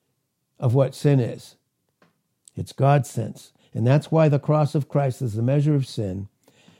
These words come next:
in the sight of God. Whatever. Not how small it is or how great it is.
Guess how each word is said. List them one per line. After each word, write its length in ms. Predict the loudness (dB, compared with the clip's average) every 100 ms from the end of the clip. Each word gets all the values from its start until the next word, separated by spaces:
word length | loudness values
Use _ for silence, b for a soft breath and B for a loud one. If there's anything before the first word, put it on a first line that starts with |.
| b b
in 80 | -6
the 80 |
sight 300 | -4 -2 -2
of 120 | -2 -6
God. 380 | -8 -8 -14 _ _ _ _ _ _
Whatever. 440 | -4 0 0 0 -14 _ -8
Not 240 | -4 0
how 220 | 2 0
small 500 | -4 0 2 4 6
it 80 | 6
is 240 | 4 4
or 100 | 2
how 180 | 2 2
great 320 | 4 4 4
it 120 | 4 -2
is. 340 | -4 -6 -10